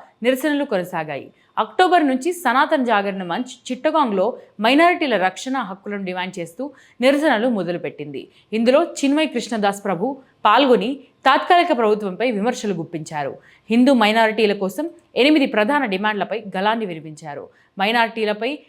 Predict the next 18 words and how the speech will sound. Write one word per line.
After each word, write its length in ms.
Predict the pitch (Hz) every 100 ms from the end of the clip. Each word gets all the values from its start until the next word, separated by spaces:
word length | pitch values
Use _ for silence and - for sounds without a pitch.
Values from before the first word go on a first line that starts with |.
| _ 220
నేరాలకు 480 | 240 320 359 339
పాల్పడే 400 | 262 226 214 208
వ్యక్తులను 440 | 185 175 - 226 196
విచారించేందుకు 840 | 165 202 190 175 180 165 - 320 _ _ -
ట్రిబ్యునల్ 460 | 262 302 320 320
ఏర్పాటు, 560 | 196 190 190 180 190 208 - -
బాధితులకు 500 | 214 269 311 311 311
పరిహారం, 520 | 190 196 208 196 226 - _ -
పునరావాసం, 680 | 302 330 320 240 214 214 220 190
మైనారిటీ 460 | 175 226 285 285 277
రక్షణ 360 | 202 196 240 214 196
చట్టం 240 | 202 202
అమలు, 320 | 185 180 208 - _ -
మైనారిటీ 460 | 254 339 370 339 285
వ్యవహారాల 520 | 208 220 233 220 202
మంత్రిత్వ 380 | 190 196 220 220
శాఖ 220 | 202 185 185
ఏర్పాటు, 540 | 170 190 202 175 190